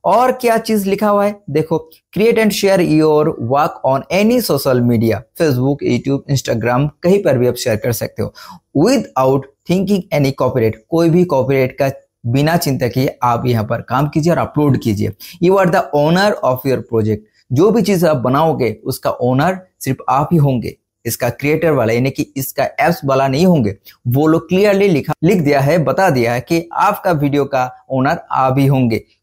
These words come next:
कॉपीराइट वो लोग नहीं दे पाएंगे और देंगे भी नहीं, क्योंकि वो लोग भी काम करने के लिए आए हैं और आप लोग भी काम करेंगे, ठीक है, और आप लोग पैसा भी कमाएंगे।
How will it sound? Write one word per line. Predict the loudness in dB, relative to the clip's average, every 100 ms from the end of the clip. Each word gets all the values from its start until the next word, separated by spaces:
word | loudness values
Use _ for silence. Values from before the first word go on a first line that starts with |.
| _
कॉपीराइट | -2 0 2 2 0 -4
वो | 0 2
लोग | 2 2
नहीं | 2 2
दे | 2
पाएंगे | 2 2 2 -2 -6 _
और | -2 -2 0
देंगे | 2 2 4
भी | 4
नहीं, | 4 4 2 -4 _
क्योंकि | -2 0 0
वो | 0 2 2
लोग | 2 2
भी | 2
काम | 0 0
करने | 0 -2 0
के | 0
लिए | 2
आए | 0
हैं | -4 -10 _
और | -2 0 0
आप | 0 2
लोग | 0 -2 -4
भी | -4
काम | -4 -6
करेंगे, | -4 -4 -2 -4 -6 _ _
ठीक | -2 2
है, | 0
और | 0 0 0 0
आप | 0 0 0
लोग | -2 -2 -2
पैसा | 0 0 0
भी | 0 0
कमाएंगे। | 0 0 0 -2 -6